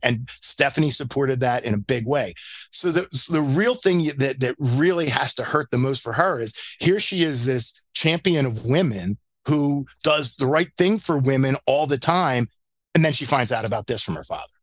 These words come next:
I can say this: when Vince walked away, Stephanie came back in, was co-C E O.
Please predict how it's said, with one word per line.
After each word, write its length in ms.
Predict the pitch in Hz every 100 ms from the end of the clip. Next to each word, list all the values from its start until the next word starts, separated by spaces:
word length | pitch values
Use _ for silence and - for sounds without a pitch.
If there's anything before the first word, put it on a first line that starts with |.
| _ _ -
I 80 |
can 240 | 113 165 151
say 200 | - 143
this: 280 | 147 107 -
when 240 | 110 113
Vince 240 | 117 143
walked 260 | 131 139 127
away, 380 | 143 160 175 165 _ _ -
Stephanie 380 | - 139 139 127
came 280 | 143 123 120
back 240 | 120 120 -
in, 180 | 123 113
was 140 | 101
co-C 640 | - 107 98 - - 85
E 60 | 67
O. 180 | -